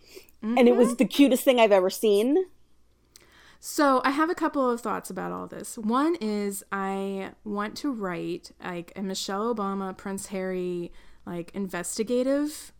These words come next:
Speaker 1: Oh my
Speaker 2: um,
Speaker 1: God, yes.
Speaker 2: series. Like, maybe it's for, be for kids,
Speaker 1: And
Speaker 2: like,
Speaker 1: in their
Speaker 2: First
Speaker 1: tweets
Speaker 2: Lady.
Speaker 1: about each other, they always call each other "my friend." It's
Speaker 2: I
Speaker 1: very
Speaker 2: know.
Speaker 1: cute.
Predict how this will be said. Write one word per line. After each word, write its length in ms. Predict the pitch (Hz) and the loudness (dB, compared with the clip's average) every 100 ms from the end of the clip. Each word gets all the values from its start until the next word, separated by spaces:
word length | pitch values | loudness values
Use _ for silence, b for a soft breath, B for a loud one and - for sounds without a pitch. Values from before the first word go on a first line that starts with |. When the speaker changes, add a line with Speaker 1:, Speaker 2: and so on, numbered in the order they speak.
| _ - | _ -4
Speaker 1:
Oh 180 | 202 185 | 2 4
my 140 | 165 | 2
Speaker 2:
um, 60 | 190 | 0
Speaker 1:
God, 240 | 156 - - | -4 -4 -4
yes. 260 | 170 - | -4 -4
Speaker 2:
series. 720 | - 277 285 311 330 359 - - | -4 -2 2 2 2 0 -10 -6
Like, 280 | 240 226 | -4 -2
maybe 240 | 226 240 339 | -2 2 2
it's 140 | 427 | 2
for, 160 | - 392 | -2 -2
be 200 | 277 277 | 0 -2
for 160 | 254 | -2
kids, 220 | 226 233 294 | -4 4 8
Speaker 1:
And 300 | 370 311 220 | 8 6 0
Speaker 2:
like, 180 | 190 220 | 0 6
Speaker 1:
in 140 | 302 | 10
their 100 | 381 | 10
Speaker 2:
First 100 | 370 | 8
Speaker 1:
tweets 180 | - 302 | 6 6
Speaker 2:
Lady. 120 | 330 | 8
Speaker 1:
about 200 | 254 214 | 8 8
each 140 | 233 247 | 6 6
other, 340 | 220 220 208 | 6 6 6
they 120 | 214 - | 4 6
always 420 | 208 220 247 - | 8 8 6 2
call 220 | 240 220 | 2 2
each 120 | 220 | 2
other 120 | 214 196 | 0 2
"my 120 | 180 | 2
friend." 640 | - 202 180 143 - - _ _ _ _ _ - | 4 4 4 2 -6 -14 _ _ _ _ _ -2
It's 160 | 240 226 | -2 -2
Speaker 2:
I 20 | 254 | 4
Speaker 1:
very 220 | 254 214 | 8 8
Speaker 2:
know. 60 | 214 | 6
Speaker 1:
cute. 460 | 214 165 - - | -2 -4 -4 -14